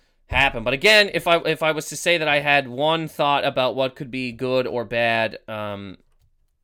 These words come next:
I think good, maybe, maybe that because he's out of the way and we'll see what happens, that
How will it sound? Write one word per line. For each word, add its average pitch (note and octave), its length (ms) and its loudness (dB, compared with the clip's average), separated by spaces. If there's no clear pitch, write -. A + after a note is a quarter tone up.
I A2 100 -8
think A#2 380 -10
good, D3 400 4
maybe, D#3+ 720 0
maybe G3+ 960 0
that B2+ 560 0
because C3 300 -4
he's C3 100 -6
out E3 180 4
of F3+ 60 -8
the F#3 60 -6
way F3+ 440 6
and C#3 140 -2
we'll B2+ 80 -4
see D#3+ 240 -6
what D#3+ 140 0
happens, D3 500 -2
that B2+ 300 0